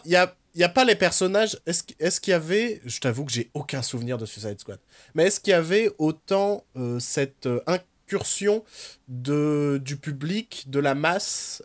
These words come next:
et de montrer que la masse et le public sont tous derrière Joker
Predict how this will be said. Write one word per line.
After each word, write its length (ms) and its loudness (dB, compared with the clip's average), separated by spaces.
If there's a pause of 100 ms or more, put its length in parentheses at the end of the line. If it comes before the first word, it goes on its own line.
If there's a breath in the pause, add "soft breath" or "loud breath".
et 140 0
de 580 -2 (220 soft breath)
montrer 360 0
que 100 -2
la 200 4
masse 600 0
et 100 0
le 60 -2
public 460 -8
sont 160 -2
tous 300 -6
derrière 400 2
Joker 640 -2